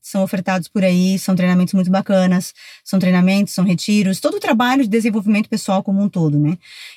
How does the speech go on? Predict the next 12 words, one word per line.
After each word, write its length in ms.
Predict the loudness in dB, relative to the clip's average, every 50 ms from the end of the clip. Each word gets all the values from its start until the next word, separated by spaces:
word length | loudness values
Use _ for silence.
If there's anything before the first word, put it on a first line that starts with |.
| -4
Existem 320 | 0 0 0 2 2 4 4
livros 360 | 4 4 4 2 2 0 0
de 100 | 0 -2
psicologia, 640 | -4 -4 -8 -6 -4 -2 0 0 0 2 2 0 0
se 140 | 0 -2 -2
você 200 | -2 -2 -2 -4
colocar 300 | -2 -2 -2 -2 0 0
no 100 | 0 0
Google, 280 | 0 0 0 0 0 -2
você 180 | -2 -2 -2
vai 100 | -2 -2
encontrar, 540 | 0 0 0 -2 0 0 0 0 0 0